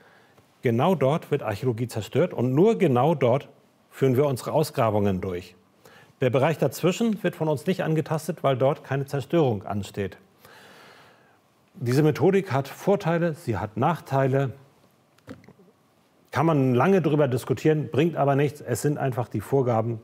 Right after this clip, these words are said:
die wir haben und die wir auch umsetzen und umsetzen müssen. Aber kommen wir zurück zu unserem archäologischen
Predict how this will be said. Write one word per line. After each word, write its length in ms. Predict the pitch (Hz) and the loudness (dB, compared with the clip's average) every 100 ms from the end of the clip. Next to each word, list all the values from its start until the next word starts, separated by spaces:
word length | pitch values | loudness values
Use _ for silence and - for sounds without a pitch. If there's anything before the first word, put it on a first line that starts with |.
| - | -2
die 180 | 131 127 | 0 2
wir 180 | 127 101 | 0 2
haben 280 | 123 123 - - - | 0 0 -8 -20 -12
und 140 | 120 107 | -4 0
die 120 | 113 | 2
wir 120 | 117 | 2
auch 160 | 104 - | 0 -2
umsetzen 640 | 107 98 98 - 113 110 _ _ _ _ - | -4 -2 -4 -4 -6 -6 _ _ _ _ -8
und 120 | 113 | -6
umsetzen 460 | 104 104 101 107 | -2 -2 -2 0
müssen. 260 | 117 110 85 - _ _ - - - - - | 0 0 -6 -12 _ _ -20 -20 -20 -16 -2
Aber 160 | 123 | 0
kommen 220 | 113 175 180 | 2 2 2
wir 80 | |
zurück 260 | 180 170 175 | 0 -2 -2
zu 100 | 151 | -2
unserem 320 | 139 127 131 | -2 0 -2
archäologischen 640 | 110 113 127 127 123 120 | 0 -2 0 -2 -2 -6